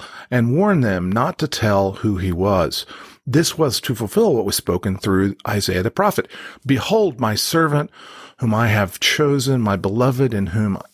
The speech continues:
my soul is well pleased. I will put my spirit upon him, and he shall proclaim justice to the Gentiles.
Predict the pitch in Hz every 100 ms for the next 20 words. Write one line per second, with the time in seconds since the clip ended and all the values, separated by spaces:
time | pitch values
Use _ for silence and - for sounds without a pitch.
0 | _ - 113 92 - - 139 143 113 117
1 | 104 - 107 101 - 117 123 110 - 87
2 | - - - 196 190 175 160 147 151 147
3 | 131 110 120 - 120 - 120 - - 147
4 | 143 131 104 104 139 135 - - 87 -
5 | - 113 101 90 104 107 107 92 82